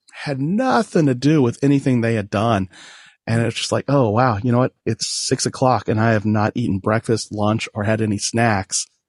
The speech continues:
Oh, I'm hangry. Okay. Hey, I'm gonna get a Snickers bar. Can we <laughs> come back and talk about this later?" Uh, and sure enough, it's like, "Huh, wow, okay. Yeah, I was about to really say some dumb things." Uh, or,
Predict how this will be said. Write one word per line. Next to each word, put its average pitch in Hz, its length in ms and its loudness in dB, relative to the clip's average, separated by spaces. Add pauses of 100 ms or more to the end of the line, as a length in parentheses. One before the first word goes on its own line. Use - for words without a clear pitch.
(960)
Oh, 120 160 -2
I'm 135 120 4
hangry. 123 400 0 (120)
Okay. 107 460 2
Hey, 143 160 2
I'm 160 100 4
gonna 170 100 6
get 165 120 4
a - 20 4
Snickers 127 380 -2
bar. 117 500 2 (560)
Can - 160 -6
we 104 80 -4
<laughs> - 0 -
come - 220 -2
back 110 260 -4
and - 80 -14
talk - 240 -2
about 120 240 0
this 117 160 -4
later?" 107 320 0 (380)
Uh, 110 260 2
and 127 100 2
sure 139 160 2
enough, 143 220 2
it's 110 100 -2
like, 104 260 -2
"Huh, - 280 -2 (180)
wow, 139 240 0
okay. 117 400 0 (840)
Yeah, 127 160 4
I - 20 4
was 147 100 0
about 151 140 2
to 107 80 -2
really 104 300 -2 (180)
say 113 200 2
some 101 180 -2
dumb 101 200 0
things." 117 500 0
Uh, 117 340 2 (1000)
or, 120 420 2